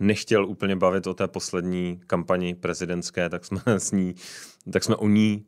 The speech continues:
hodně debatovali, eh, velkou část toho času. Eh, bavili jsme se o hranicích politického marketingu, jestli jsou jenom v legislativě, nebo jsou tam i nějaké morální hranice, proč ho vyloučili z, eh,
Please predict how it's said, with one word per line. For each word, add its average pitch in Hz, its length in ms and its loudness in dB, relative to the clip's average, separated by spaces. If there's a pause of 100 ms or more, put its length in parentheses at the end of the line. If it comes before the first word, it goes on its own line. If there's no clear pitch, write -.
hodně 92 280 0
debatovali, 92 840 0
eh, 90 100 -8
velkou 87 360 -4
část 85 340 -2
toho 92 140 -6
času. 101 520 -2 (560)
Eh, 87 440 2
bavili 92 360 2 (260)
jsme 95 320 2
se 101 220 2
o 90 240 2
hranicích 101 500 0
politického 98 500 -2
marketingu, 95 540 0
jestli 87 200 -6
jsou 87 320 -4
jenom 92 520 2
v 87 40 -6
legislativě, 90 640 -2
nebo 87 200 -6
jsou 85 160 -8
tam 82 180 -10
i 85 60 -6
nějaké 80 320 -6
morální 98 540 -2 (400)
hranice, 92 400 0
proč 85 300 -2
ho 92 120 0
vyloučili 87 480 -2
z, - 280 -10 (320)
eh, 76 100 -2